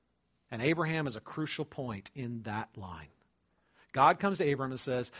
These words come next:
"Your seed, your offspring will bless the entire world."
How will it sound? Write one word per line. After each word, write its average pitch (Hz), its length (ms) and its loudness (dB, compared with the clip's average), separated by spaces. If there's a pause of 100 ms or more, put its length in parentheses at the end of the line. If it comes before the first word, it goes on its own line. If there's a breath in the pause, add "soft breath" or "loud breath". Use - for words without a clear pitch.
(120)
"Your 160 500 2 (120)
seed, 135 800 -4
your 160 480 4 (240 loud breath)
offspring 127 840 0 (180)
will 156 200 4
bless 147 640 4
the 123 140 -6
entire 117 340 -4
world." 85 480 -14